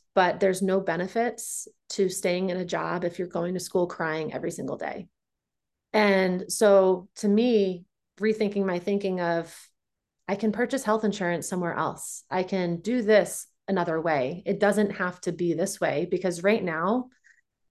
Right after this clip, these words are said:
it's, it's not okay for my health. It's not okay for my family. It's not okay for my mental state. Like, it's, it just wasn't okay. So I had to rethink my thinking.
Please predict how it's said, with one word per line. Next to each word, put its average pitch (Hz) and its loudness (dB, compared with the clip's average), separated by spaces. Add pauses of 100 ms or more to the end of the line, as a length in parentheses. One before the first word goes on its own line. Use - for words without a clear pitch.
(160)
it's, - 0
it's 220 2
not 196 6
okay 190 4
for 185 0
my 165 0
health. 233 -2
It's 180 -6
not 175 0
okay 175 -2
for 170 -8
my 156 -4
family. 208 2
It's 180 -6
not 175 -2
okay 175 -2
for 170 -8
my 160 -4
mental 190 0
state. 180 0
Like, 170 0
it's, - -6 (320)
it 202 2
just 202 2
wasn't 185 2
okay. 190 0
So 185 -2
I 156 2
had 196 0
to 202 -4
rethink 180 -2
my 156 -4
thinking. 170 -2